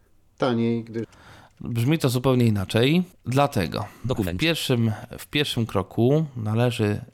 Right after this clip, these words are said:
Speaker 2: wejść do
Speaker 3: Chwilę
Speaker 2: analizy
Speaker 3: rozwi-
Speaker 2: modułów,
Speaker 3: Learn roz-
Speaker 2: zrobić learn,
Speaker 3: Ambient C, Dechum C, Derever, E Q, Mat, C, T, R, L, Swift.
Speaker 2: E Q Match.
Speaker 3: Dokument.
Speaker 2: Teraz przejść Control Tabem na drugi plik, ten, który
Speaker 1: już
Speaker 2: chcę
Speaker 1: za
Speaker 2: zrobić.
Speaker 1: około dwieście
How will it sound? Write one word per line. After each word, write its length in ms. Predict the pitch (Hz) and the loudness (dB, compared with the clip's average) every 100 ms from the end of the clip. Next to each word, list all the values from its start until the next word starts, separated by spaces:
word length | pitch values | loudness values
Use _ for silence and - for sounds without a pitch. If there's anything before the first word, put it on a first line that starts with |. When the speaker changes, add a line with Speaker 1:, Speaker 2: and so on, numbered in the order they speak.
| _ | _
Speaker 2:
wejść 320 | 107 113 113 | -4 0 0
do 100 | 104 | 2
Speaker 3:
Chwilę 140 | 107 - | 0 2
Speaker 2:
analizy 320 | 110 143 - | 2 2 0
Speaker 3:
rozwi- 40 | 101 | -2
Speaker 2:
modułów, 540 | 98 95 117 175 - | -2 -2 0 -2 -4
Speaker 3:
Learn 240 | 143 151 143 | -4 -2 0
roz- 140 | 127 - - _ _ | -2 -6 -20 _ _
Speaker 2:
zrobić 320 | 110 101 92 | -6 -6 -4
learn, 380 | 120 139 170 202 196 - | 0 2 2 2 -2 -4
Speaker 3:
Ambient 280 | 139 151 143 | -4 -2 -2
C, 60 | 127 | -2
Dechum 260 | 165 156 | -2 -2
C, 60 | - | -2
Derever, 260 | 127 147 139 | -2 -2 -2
E 60 | 139 | -2
Q, 100 | 123 | -2
Mat, 120 | 135 | -2
C, 140 | - 123 | -2 -2
T, 80 | 110 | -2
R, 80 | |
L, 80 | 143 | 0
Swift. 240 | 139 143 - | -2 -4 -2
Speaker 2:
E 140 | 208 | -2
Q 360 | 202 - 165 156 110 | -2 2 2 2 -2
Match. 320 | 98 - - - - - | -4 -2 -4 -4 -10 -6
Speaker 3:
Dokument. 460 | 123 98 87 92 - - - - - - - _ - - | -2 -2 -4 -8 -16 -20 -20 -20 -20 -20 -20 _ -16 -4
Speaker 2:
Teraz 320 | 104 104 - | -2 0 -2
przejść 340 | - 107 - | 0 0 0
Control 400 | - 143 117 107 | -2 -2 0 -2
Tabem 340 | 101 101 95 87 | -2 -4 -4 -6
na 140 | 98 - - - - - | -8 -10 -20 -20 -20 -6
drugi 260 | 120 113 104 | -2 0 0
plik, 400 | 104 131 - - _ _ _ - | -2 -2 -6 -20 _ _ _ -2
ten, 180 | 117 | -2
który 180 | 117 - | -2 -2
Speaker 1:
już 140 | 110 - | -2 0
Speaker 2:
chcę 200 | 110 98 | -2 0
Speaker 1:
za 140 | - | -2
Speaker 2:
zrobić. 260 | 104 98 117 | -2 0 2
Speaker 1:
około 180 | 120 117 | 2 0
dwieście 600 | 107 117 - - 117 | -2 -6 -4 -4 -4